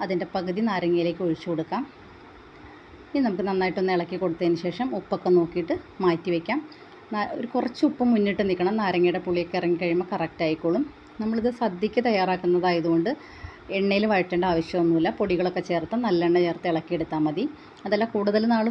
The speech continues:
സൂക്ഷിക്കേണ്ടതാണ്, എണ്ണയിലൊക്കെ വഴറ്റി ചേർക്കാം. അപ്പോൾ ഇവിടെ നാരങ്ങാച്ചാർ തയ്യാറായിട്ടുണ്ട്. ഇനി നമുക്ക് അടുത്തത് മാങ്ങാച്ചാർ തയ്യാറാക്കാം. മാങ്ങ ഞാൻ ഉപ്പ് പുരട്ടി വെച്ചിട്ട് ഒരു അരമണിക്കൂർ കഴിഞ്ഞു. ഇതിലേക്ക് ഒരു ടേബിൾ സ്പൂൺ സാധാരണ മുളക് പൊടി,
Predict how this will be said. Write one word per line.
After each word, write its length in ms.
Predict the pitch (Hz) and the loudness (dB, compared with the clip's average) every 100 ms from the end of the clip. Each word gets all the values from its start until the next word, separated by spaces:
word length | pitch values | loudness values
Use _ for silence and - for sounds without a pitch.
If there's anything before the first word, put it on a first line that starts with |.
| 233 | -2
സൂക്ഷിക്കേണ്ടതാണ്, 680 | 214 226 226 220 262 208 277 277 | -4 -2 -2 0 0 0 0 0
എണ്ണയിലൊക്കെ 360 | 190 185 180 185 | 2 0 0 0
വഴറ്റി 280 | 170 165 170 170 | 0 0 -2 -2
ചേർക്കാം. 320 | 156 202 311 - - - - - - - | -2 -2 -4 -6 -20 -20 -20 -20 -20 -20
അപ്പോൾ 120 | - 185 | -6 0
ഇവിടെ 120 | 180 185 | 2 4
നാരങ്ങാച്ചാർ 480 | 170 170 175 185 185 185 | 4 2 2 0 0 0
തയ്യാറായിട്ടുണ്ട്. 560 | 165 165 165 - 175 285 | 0 0 0 0 0 2
ഇനി 100 | 240 185 | 2 2
നമുക്ക് 180 | 175 165 | 2 -2
അടുത്തത് 240 | 160 196 233 | -2 -2 0
മാങ്ങാച്ചാർ 440 | 170 165 165 165 165 | 2 0 0 -4 -2
തയ്യാറാക്കാം. 500 | 156 156 156 - 254 311 - - - - - - - - - | -2 -2 -4 -4 -4 -6 -14 -20 -20 -20 -20 -20 -20 -12 -4
മാങ്ങ 220 | 190 196 196 | -2 -2 -2
ഞാൻ 80 | 202 | -2
ഉപ്പ് 120 | 190 196 | -2 -2
പുരട്ടി 220 | 185 165 185 | -2 -2 -4
വെച്ചിട്ട് 220 | - 185 | -2 0
ഒരു 80 | 180 | 0
അരമണിക്കൂർ 420 | 175 175 165 170 175 | 2 2 2 -2 -2
കഴിഞ്ഞു. 260 | 160 151 233 - - 170 | 0 0 -2 -6 -12 -4
ഇതിലേക്ക് 340 | 165 165 240 240 202 | 0 0 0 -2 0
ഒരു 120 | 220 247 | 0 2
ടേബിൾ 260 | 185 160 165 | 0 2 -2
സ്പൂൺ 180 | - 233 262 180 | -2 -4 -2 -2
സാധാരണ 420 | 156 160 160 165 165 | -2 -2 0 2 2
മുളക് 240 | 147 147 160 | -2 -6 -4
പൊടി, 160 | 202 | -4